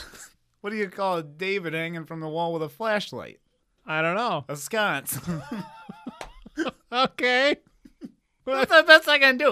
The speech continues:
Speaker 2: All right.
Speaker 1: That just came off
Speaker 2: From
Speaker 1: top
Speaker 2: the
Speaker 1: of my head.
Speaker 2: hip. That was
Speaker 1: Yeah,
Speaker 2: good.
Speaker 1: right off the dome or whatever. <laughs>
Speaker 2: Straight from the dome.
Speaker 1: Uh, that's
Speaker 2: Uh,
Speaker 1: awesome. I really enjoyed that a lot.
Speaker 2: Yeah, I, I hope someone does a documentary or
Speaker 1: That,
Speaker 2: something
Speaker 1: I
Speaker 2: about
Speaker 1: fucking
Speaker 2: that.
Speaker 1: wa-, I can't believe
Speaker 2: Yeah.
Speaker 1: they haven't.
Speaker 2: I know.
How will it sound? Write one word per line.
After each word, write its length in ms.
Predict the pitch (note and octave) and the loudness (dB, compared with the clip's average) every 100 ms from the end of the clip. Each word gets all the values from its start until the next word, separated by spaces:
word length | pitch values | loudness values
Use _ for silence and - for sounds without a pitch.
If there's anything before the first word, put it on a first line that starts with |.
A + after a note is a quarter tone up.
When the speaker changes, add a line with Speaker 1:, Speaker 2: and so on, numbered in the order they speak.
| - | 2
Speaker 2:
All 180 | E3+ G#3+ | 0 2
right. 260 | B3 B3+ | 4 6
Speaker 1:
That 140 | B3+ F4 | 6 6
just 160 | G4 - | 2 -2
came 200 | E4+ C#4+ | 0 6
off 180 | C#4 C4+ | 4 6
Speaker 2:
From 100 | C4+ C4+ | 4 6
Speaker 1:
top 20 | |
Speaker 2:
the 60 | C#4 | 6
Speaker 1:
of 60 | B3 | 10
my 20 | |
head. 60 | C#4+ | 10
Speaker 2:
hip. 140 | D#4 - | 10 0
That 240 | B3 E4 D4 | -2 2 2
was 100 | C#4+ | 2
Speaker 1:
Yeah, 100 | C4+ | 2
Speaker 2:
good. 360 | D#4 D4 F#3+ | 4 2 2
Speaker 1:
right 160 | A3 D4 | 2 6
off 180 | D4 C#4+ | 6 4
the 80 | A3+ | 0
dome 420 | A3+ A#3+ G3 D#3+ | 4 4 2 -2
or 80 | D#3 | 0
whatever. 380 | F3 F3+ D#3 B2+ - E3+ - | 2 0 0 -6 -8 -10 -14
<laughs> 340 | _ - _ _ | _ -20 _ _
Speaker 2:
Straight 320 | - C4+ A#3+ | -8 -8 -8
from 200 | G#3+ G3+ | -10 -10
the 100 | E3+ | -12
dome. 300 | D#3 C#3+ D3 D3 - - | -10 -12 -12 -12 -14 -4
Speaker 1:
Uh, 240 | E4 D4+ B3 - | 0 0 -2 0
that's 240 | A3+ E4+ D4+ | 6 6 8
Speaker 2:
Uh, 40 | |
Speaker 1:
awesome. 380 | A#3+ E4 A#3 F3+ | 6 6 2 0
I 80 | G#3 | 2
really 260 | B3 C4+ | 2 0
enjoyed 340 | C4+ C4 C#4 C#4 | 0 0 -2 2
that 120 | C4+ | 2
a 60 | C#4 | 4
lot. 160 | D4+ | 4
Speaker 2:
Yeah, 180 | D#4+ E3+ G#3 D4 A#3+ | 4 4 4 2 4
I, 100 | C4+ | 6
I 20 | |
hope 220 | A#3 B3+ - | 6 4 2
someone 340 | G#3+ F#3 E3 | -2 0 -2
does 260 | D3 D#3 C#3+ | 0 0 0
a 280 | C3+ B2+ B2 - _ | -2 -4 -10 -16 _
documentary 640 | - C3 - C3+ B2+ B2+ A#2+ | -2 -2 -2 -10 -8 -8 0
or 40 | |
Speaker 1:
That, 100 | A#3 | 2
Speaker 2:
something 180 | F3+ E3 | 4 8
Speaker 1:
I 120 | F#3+ | 8
Speaker 2:
about 120 | - C#3+ C#3 | 8 4 2
Speaker 1:
fucking 120 | D3 | 2
Speaker 2:
that. 220 | F3+ G#3 D#4+ | 2 2 4
Speaker 1:
wa-, 40 | |
I 80 | D4 | 4
can't 180 | E4 A4+ | 2 -2
believe 160 | B3 - | 0 4
Speaker 2:
Yeah. 140 | A#3 | 4
Speaker 1:
they 60 | G3 | 4
haven't. 400 | E4+ G4+ D#4+ - | 2 0 -4 -4
Speaker 2:
I 140 | - C4+ | 2 4
know. 260 | D#4+ A3+ | 4 2